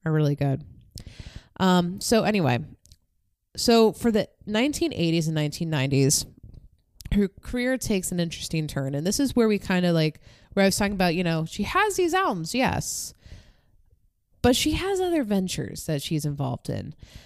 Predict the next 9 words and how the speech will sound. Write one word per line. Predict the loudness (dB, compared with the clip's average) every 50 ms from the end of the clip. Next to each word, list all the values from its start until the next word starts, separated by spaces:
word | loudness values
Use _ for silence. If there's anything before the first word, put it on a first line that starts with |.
| -20 -20 -16 -10
So | -2 2 4 4 4 4
she's | 2 2 2 0 2
still | 2 2 2 2 2 0 0 -4 -8 _ _ -4
putting | 0 2 2 4 2
out | 2 0 -2 0
music, | 0 0 2 4 4 4 2 2 -2 -10 -14 -12 -12 -14 -16 -20 _ _ -2
um, | 0 2 2 4 2 2 2 0 -2 -4 -8 -10 -14 _ _ _ _ _ _ _ -12
children's | -6 -6 -4 -4 -2 -4 -4 -2
books | 0 0 -2 -2 -4 -6 -12 -12